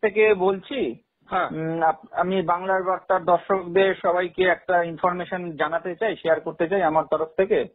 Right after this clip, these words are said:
Speaker 2: হ্যাঁ।
Speaker 1: তো আমি খুব করুণ অবস্থার মধ্যে দিয়ে গেছি, মানে সেটি বাবার শ্বাসকষ্ট আ-, আচমকা শুরু হয় এবং আমি তাকে hospitalize করতে বাধ্য হই।
Speaker 2: হ্যাঁ।
Speaker 1: সেই জায়গায় আমি, আহ, মেডিকাতেই একমাত্র chance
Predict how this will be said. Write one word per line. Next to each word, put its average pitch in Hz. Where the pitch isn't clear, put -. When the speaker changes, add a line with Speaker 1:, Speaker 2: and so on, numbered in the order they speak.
Speaker 2:
হ্যাঁ। 147
Speaker 1:
তো 160
আমি 160
খুব 202
করুণ 196
অবস্থার 196
মধ্যে 180
দিয়ে 185
গেছি, 151
মানে 139
সেটি 160
বাবার 151
শ্বাসকষ্ট -
আ-, 156
আচমকা 160
শুরু 165
হয় 202
এবং 160
আমি 165
তাকে 165
hospitalize 170
করতে -
বাধ্য 139
হই। 113
Speaker 2:
হ্যাঁ। 120
Speaker 1:
সেই 170
জায়গায় 190
আমি, 202
আহ, 151
মেডিকাতেই 190
একমাত্র 190
chance 170